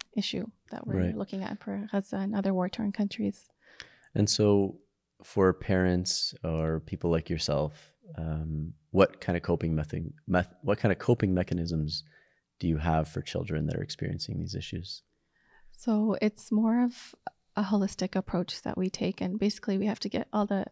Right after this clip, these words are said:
Speaker 1: adults, the caregivers, the teachers and parents on board with, with the same type of support plan for them. So I work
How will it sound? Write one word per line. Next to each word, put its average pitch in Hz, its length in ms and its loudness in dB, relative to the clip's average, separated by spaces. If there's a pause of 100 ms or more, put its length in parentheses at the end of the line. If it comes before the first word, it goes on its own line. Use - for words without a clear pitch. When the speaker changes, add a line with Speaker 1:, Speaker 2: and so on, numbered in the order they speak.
Speaker 1:
adults, 214 500 -2
the 190 80 -8
caregivers, 202 580 -2
the - 100 -8
teachers 202 480 -2
and - 120 -6
parents 202 580 -2
on 196 180 2
board 190 300 -2
with, 196 120 -6 (280)
with 233 160 -4
the 233 80 0
same 220 260 -2
type 220 240 -4
of 214 160 -2 (420)
support - 420 -2
plan 202 280 -4
for 196 180 0
them. 196 240 -2 (540)
So - 140 0
I 214 40 6
work 214 360 2